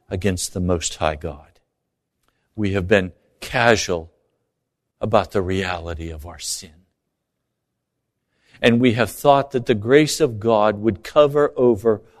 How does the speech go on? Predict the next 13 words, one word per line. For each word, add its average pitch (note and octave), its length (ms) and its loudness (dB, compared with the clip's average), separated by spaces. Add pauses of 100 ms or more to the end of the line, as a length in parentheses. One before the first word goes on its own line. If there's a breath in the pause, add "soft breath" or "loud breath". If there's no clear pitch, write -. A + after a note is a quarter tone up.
(100)
our G#2 280 4
sin. E2 600 -4 (1500)
And A#2 160 -4
most F3+ 360 0
of D3 160 -2
us C#3 260 2
have B2 160 0
been A#2 180 0
raised D#3 640 0 (1040)
being D3+ 360 4
taught D#3+ 400 -2
the E3 100 4
lie F#2+ 520 -2